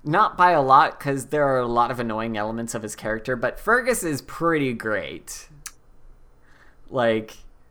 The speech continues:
I don't know, he's just, like, this little weirdo that loves plants.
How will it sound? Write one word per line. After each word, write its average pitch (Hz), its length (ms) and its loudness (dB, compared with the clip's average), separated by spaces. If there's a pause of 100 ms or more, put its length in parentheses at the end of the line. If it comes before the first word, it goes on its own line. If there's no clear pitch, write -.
(120)
I 151 60 6
don't 165 140 2
know, 156 160 0
he's 156 240 0
just, 202 260 -2
like, 220 220 -2
this 165 200 -6
little 160 640 0 (420)
weirdo 139 560 2
that 123 240 0
loves 123 460 -2
plants. 127 920 -4